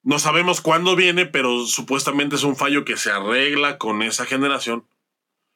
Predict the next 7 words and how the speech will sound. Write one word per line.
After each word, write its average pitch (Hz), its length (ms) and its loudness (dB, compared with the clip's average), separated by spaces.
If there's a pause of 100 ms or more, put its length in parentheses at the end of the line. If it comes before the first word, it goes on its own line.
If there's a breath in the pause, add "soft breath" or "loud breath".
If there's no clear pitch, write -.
(580 loud breath)
Y 185 180 0
también, 190 680 0 (240)
y 180 120 -6
también, 196 280 2
bueno, 190 240 2
pues, 143 240 -2 (140)
eh, 143 320 0